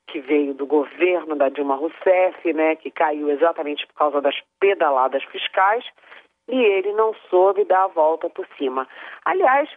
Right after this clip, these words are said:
teve até uma boa notícia no final do ano, é, nessa área fiscal, porque o rombo ficou vinte bilhões a menos do que se previa. É preciso dar esse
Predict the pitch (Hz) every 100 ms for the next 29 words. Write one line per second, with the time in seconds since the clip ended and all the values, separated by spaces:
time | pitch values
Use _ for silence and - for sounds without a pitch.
0 | _ - 285 285 254 254 262 349 269 190
1 | 160 196 240 226 190 175 - 202 190 175
2 | 165 - 160 160 151 147 165 202 196 156
3 | 147 - - _ - 151 151 151 151 160
4 | 156 160 - - 170 180 196 208 - 196
5 | 185 170 175 185 - 170 170 170 156 143
6 | 175 247 - - - 262 269 214 180 190
7 | 214 233 - _ _ - 214 208 180 190
8 | 214 233 233 247 247 - _ 254 277 -
9 | 165 143 131 131 _ _ - 147 - -
10 | 175 190 180 185 180 - 185 165